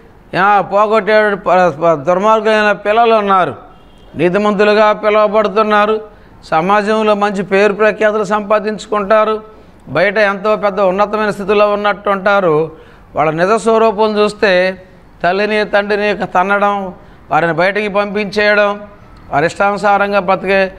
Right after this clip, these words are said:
దుర్మార్గులైన పిల్లలు కూడా ఉన్నారు. సంతోషపెట్టే పిల్లలు ఉంటే మంచిదే,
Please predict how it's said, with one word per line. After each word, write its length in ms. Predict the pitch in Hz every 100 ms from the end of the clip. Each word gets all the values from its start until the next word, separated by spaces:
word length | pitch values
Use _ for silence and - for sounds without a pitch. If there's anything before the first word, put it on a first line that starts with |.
| - -
దుర్మార్గులైన 840 | 120 165 170 180 208 214 226 220 220
పిల్లలు 400 | 190 202 202 202
కూడా 300 | 196 196 185
ఉన్నారు. 440 | 180 170 160 113 104 - - - -
సంతోషపెట్టే 760 | 151 160 196 180 185 202 180 208
పిల్లలు 400 | 202 202 208 202
ఉంటే 220 | 196 208
మంచిదే, 800 | 196 202 156 190 196 160 180